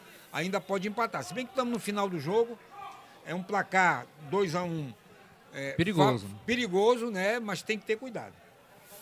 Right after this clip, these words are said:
Speaker 2: Tá certo, agora uma falta sofrida ali pelo número oito, Lucas, do São Raimundo. Silvério marcou, tá recebendo ali atendimento médico o jogador Lucas.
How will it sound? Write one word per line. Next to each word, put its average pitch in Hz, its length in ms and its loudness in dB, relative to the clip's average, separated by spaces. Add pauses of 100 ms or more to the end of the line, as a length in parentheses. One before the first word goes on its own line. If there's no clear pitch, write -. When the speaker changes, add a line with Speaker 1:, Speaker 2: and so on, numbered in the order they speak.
(320)
Speaker 2:
Tá 151 120 -2
certo, 139 200 2
agora 160 180 6
uma 165 180 6
falta 170 260 4
sofrida 151 380 2
ali 165 120 2
pelo 151 680 4 (140)
número 143 260 0
oito, 165 260 4
Lucas, 160 640 2
do 139 160 -4
São 165 140 0
Raimundo. 160 500 4 (640)
Silvério 139 840 2
marcou, 170 560 2 (840)
tá 139 80 -2
recebendo 135 440 0
ali 131 120 4
atendimento 131 480 -2
médico 117 520 0 (2000)
o 135 100 -2
jogador 135 340 2
Lucas. 123 720 -2